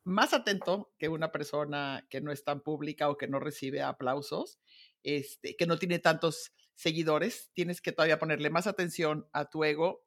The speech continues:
Y a mí, a mí lo personal, lo que me funciona es meditar. Entonces, si antes meditaba un, este, un ratito, ahora medito más rato, <laughs> o no,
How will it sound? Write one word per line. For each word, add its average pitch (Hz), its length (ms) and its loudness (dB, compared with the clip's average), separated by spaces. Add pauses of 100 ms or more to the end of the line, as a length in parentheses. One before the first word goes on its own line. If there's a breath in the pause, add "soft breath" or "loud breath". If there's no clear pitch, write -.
Y 180 340 2
a 185 80 10
mí, 220 200 6
a 208 100 6
mí 254 280 4
lo 190 160 6
personal, 196 360 4
lo 233 60 2
que 180 80 2
me 165 80 0
funciona 180 640 2
es 160 440 -2
meditar. 156 480 4 (180)
Entonces, 175 400 -2 (220 loud breath)
si 208 100 4
antes 220 140 4
meditaba 196 560 10
un, 180 300 4
este, 156 340 2
un 170 100 0
ratito, 175 300 4
ahora 170 100 12
medito 170 300 6
más 165 160 6
rato, 160 300 4 (180)
<laughs> 269 480 -2
o 190 120 12
no, 202 180 10